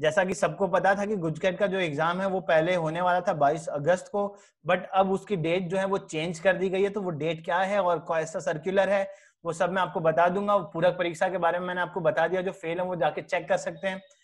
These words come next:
और अब आ जाते हैं हम एग्जाम के डेट के बारे में कि आपका जो, अ, एग्जाम है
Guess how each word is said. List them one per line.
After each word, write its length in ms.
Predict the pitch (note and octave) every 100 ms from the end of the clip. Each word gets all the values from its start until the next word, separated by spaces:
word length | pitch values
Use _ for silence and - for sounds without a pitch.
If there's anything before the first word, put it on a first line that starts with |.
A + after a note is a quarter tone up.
| _ _ _
और 220 | D3 D3+ D3+
अब 200 | D#3+ F3
आ 80 |
जाते 260 | F3 F3 F3
हैं 80 | F#3
हम 140 | F#3+ -
एग्जाम 360 | D#3+ C#3 E3+ F3
के 140 | F#3+
डेट 280 | D#3 E3+ F3
के 100 | G3
बारे 240 | F#3+ F#3
में 200 | F#3+ F#3+ F#3 _ _ _
कि 80 | F#3
आपका 300 | F3+ E3+ F3 F3+
जो, 440 | F3+ E3+ E3 E3 F3+
अ, 160 | D3+
एग्जाम 540 | C3+ C3+ C#3+ D3+ F3 F#3+
है 360 | F#3+ F#3+ F#3